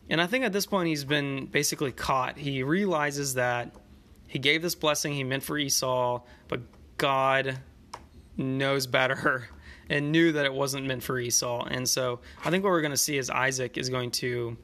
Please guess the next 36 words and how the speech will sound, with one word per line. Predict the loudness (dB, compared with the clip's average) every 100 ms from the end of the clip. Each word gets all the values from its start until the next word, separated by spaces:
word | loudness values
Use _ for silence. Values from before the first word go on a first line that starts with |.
| -18 -4
finally | 0 0 0
submit | -2 -2 -6
to | -4
what | -4
God | -2 -4
has | -2 0
said, | 0 -2 -10 -12 -18 -20 -20 -14 -4
despite | 0 2 2 2 -2
him | -4 -4
trying | -2 -2 -2 -2
to | -4
work | -2 -2 -2
around, | -2 0 0 -2 -6 -10 -16 -20 -20 -20 -20 -20 -8
work | -4 -2
around | 0 0 0
what | -4 -4
God | -4 -2
desired. | -2 -2 0 -2 -4 -12 -20 -20 -20 -20 -20 -20 -20 -20 -20 -16 -6
So | -2
he's | 0 -2 -6 -10 -8
trembling | -2 0 0
uncontrollably. | 0 -4 -2 -2 -2 -4 -10 -16 -8
"Who | -2 2
was | 2 2
it | 0
then," | -4 -2
he | 0
said, | 0 0 -4 -12 -6
"who | -2
hunted | 0 0 -2 -2
game | 0
and | 0
brought | 0 0 0
it | -2
to | -4
me? | -4 -6